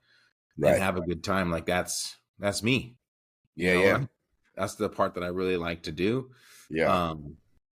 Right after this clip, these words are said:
Speaker 2: you know, even tonight, like, this, this, uh, this episode tonight, you're gonna be able to cut it up and we're gonna post it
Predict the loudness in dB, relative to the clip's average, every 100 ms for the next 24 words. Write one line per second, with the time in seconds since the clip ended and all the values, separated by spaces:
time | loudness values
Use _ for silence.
0 | _ _ -4 0 2 0 -4 _ _ _
1 | _ _ -2 0 4 2 2 0 0 2
2 | 0 0 0 0 0 -6 _ _ -2 -2
3 | -2 -2 -2 -4 -10 _ _ _ _ _
4 | _ -4 0 -2 -2 -4 -2 -2 -2 -4
5 | -4 -2 -2 -2 -2 -2 0 2 2 -2
6 | -2 -2 -2 -4 -10 _ _ _ _ _
7 | _ _ 0 2 4 4 4 4 -2 _
8 | _ _ _ _ _ _ _ _ -4 -2
9 | 0 0 -2 0 2 2 2 4 4